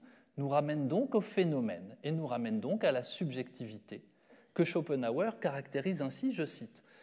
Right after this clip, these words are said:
Ce qui connaît tout le reste sans être soi-même connu, c'est le sujet. Le sujet est par suite le substratum du monde, le substrat, ce qui se tient en dessous. Le sujet est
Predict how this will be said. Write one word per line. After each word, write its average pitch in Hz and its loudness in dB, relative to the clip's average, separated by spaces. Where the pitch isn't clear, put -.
Ce - 0
qui 214 2
connaît 226 6
tout 247 4
le 202 6
reste 156 2
sans 254 2
être 202 0
soi-même 139 0
connu, 117 -2
c'est - 4
le 190 6
sujet. 120 -4
Le 127 0
sujet 165 -2
est 127 0
par - -2
suite - -4
le 117 0
substratum 190 -2
du 120 -2
monde, 95 -4
le 85 -14
substrat, - -12
ce - -10
qui 131 -10
se - -10
tient 131 -8
en 120 -4
dessous. 113 -10
Le 104 -12
sujet 220 -6
est 156 -2